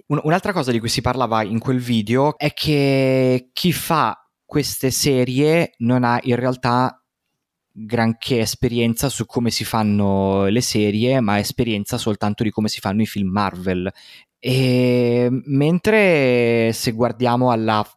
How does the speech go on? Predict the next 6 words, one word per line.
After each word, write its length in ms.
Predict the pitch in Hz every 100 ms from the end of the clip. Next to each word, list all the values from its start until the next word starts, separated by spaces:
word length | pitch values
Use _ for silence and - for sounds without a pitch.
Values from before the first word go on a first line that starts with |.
| _
fase, 680 | - - - 113 110 101 110
alle 320 | 127 123 110
fasi 420 | - 107 101 104
precedenti, 880 | 101 107 - 104 98 92 92 - 101
cioè 340 | - 104 95 -
quando 1160 | 101 98 98 98 98 95 95 92 92 90 95